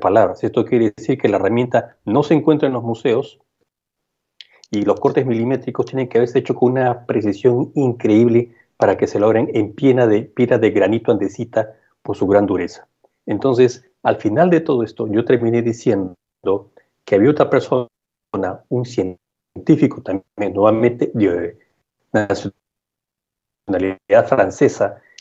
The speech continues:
que se llama, que es el padre de los geopolimeros, una persona que ha hecho una suerte de, eh, unión de piedras creando un cemento, es una geosíntesis, creando otro supercemento que es altamente ecológico, que resiste el fuego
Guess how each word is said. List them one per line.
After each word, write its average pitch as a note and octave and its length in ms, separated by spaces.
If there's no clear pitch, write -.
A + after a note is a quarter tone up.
que A2 140
se G2 240
llama, B2+ 260
que - 80
es B2+ 120
el A#2 120
padre D3+ 340
de C3+ 80
los G#2+ 140
geopolimeros, G2+ 840
una A2+ 200
persona B2 420
que - 120
ha A2+ 40
hecho B2 380
una C#3+ 260
suerte - 360
de, F#2+ 200
eh, G#2 240
unión C#3 480
de D3+ 120
piedras B2 800
creando B2 500
un C3 60
cemento, B2+ 380
es G#2 100
una G#2+ 140
geosíntesis, C#3+ 1120
creando A2+ 440
otro B2 260
supercemento G#2+ 840
que - 120
es - 80
altamente C3 560
ecológico, A2 580
que - 120
resiste - 380
el G#2+ 100
fuego B2+ 540